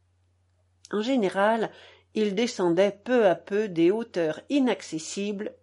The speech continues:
où mon imagination l'avait placé. Je baise toujours sa grande main blanche avec une affection et un respect aussi sincères, mais je me permets de songer à lui, de juger ses actes,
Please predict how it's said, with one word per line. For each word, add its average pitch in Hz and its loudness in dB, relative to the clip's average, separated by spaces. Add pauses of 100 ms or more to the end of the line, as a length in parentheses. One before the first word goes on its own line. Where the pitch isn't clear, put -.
où 240 4
mon 180 0
imagination 196 -2
l'avait 240 -2
placé. 294 -4 (1000)
Je 139 -8
baise 160 0
toujours 190 -2
sa - -10
grande 151 -8
main 143 -8
blanche 214 -2
avec 147 -10
une 160 -4
affection 160 -4
et 139 -6
un 135 -4
respect 160 -6
aussi 156 -8
sincères, 220 0 (720)
mais 359 2
je 330 2
me 294 4
permets 240 0
de 262 -6
songer 220 -4
à 226 2
lui, 170 -4 (400)
de 175 0
juger 180 -4
ses 320 0
actes, - -2